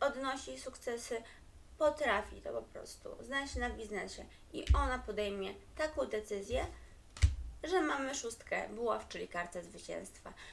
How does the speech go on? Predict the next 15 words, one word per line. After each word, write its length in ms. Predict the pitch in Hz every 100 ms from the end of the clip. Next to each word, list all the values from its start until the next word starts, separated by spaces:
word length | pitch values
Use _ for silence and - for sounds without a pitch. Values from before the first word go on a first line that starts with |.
| -
Czasem 560 | - 330 320 262 240 -
mówi 240 | 240 226
również 360 | 226 220 208 208
o, 440 | - 208 196 202 - -
e, 200 | 214 208
słomianym 460 | - 226 208 202 214
zapale, 480 | 269 - 330 262 247
no 220 | 262 -
ale 180 | - -
w 40 |
tym 180 | 233 226
przypadku 440 | - - 233 -
to 140 | 214 233
definitywnie 760 | 226 214 180 196 196 196 208
według 260 | 180 190